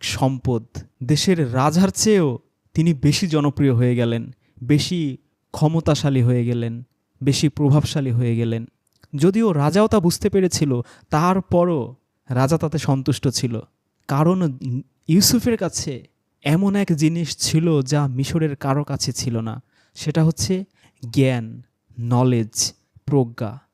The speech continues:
এটাই সবচেয়ে শক্তিশালী, যে কথাটা আজকের আলোচনার শুরুতেই আমরা বললাম। সূরা বাকারা,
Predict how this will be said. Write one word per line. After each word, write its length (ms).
এটাই 320
সবচেয়ে 380
শক্তিশালী, 640
যে 260
কথাটা 480
আজকের 360
আলোচনার 480
শুরুতেই 460
আমরা 240
বললাম। 460
সূরা 360
বাকারা, 560